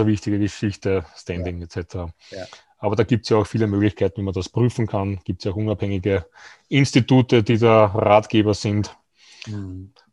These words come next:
Speaker 1: Doktor Zacharias allen voran, der da auch
Speaker 2: Ja.
Speaker 1: einen Leitfaden rausgegeben hat, wie man eben sein Ding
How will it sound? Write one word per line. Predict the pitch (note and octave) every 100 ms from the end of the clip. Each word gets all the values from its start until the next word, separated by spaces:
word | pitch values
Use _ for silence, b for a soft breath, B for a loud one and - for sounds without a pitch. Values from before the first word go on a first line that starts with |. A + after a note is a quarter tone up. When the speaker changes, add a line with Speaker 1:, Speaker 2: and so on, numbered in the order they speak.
| _ _
Speaker 1:
Doktor | - F2 F#2
Zacharias | G2+ F#2 G#2 G2+ G2+ F#2+
allen | F#2+ G2
voran, | F#2 F2+ F#2+ E2+ _ _ _ _ -
der | F2+
da | F#2
auch | F#2 F2+ - _ B B B B
Speaker 2:
Ja. | A2+
Speaker 1:
einen | G#2
Leitfaden | G#2 A2 - G#2 A2
rausgegeben | G2 - G2+ G2+ G2
hat, | F#2+ F#2 G#2+
wie |
man | G2+ F#2+ F2 _ -
eben | G#2 G#2
sein | - F#2+ F#2 E2
Ding | G#2 A2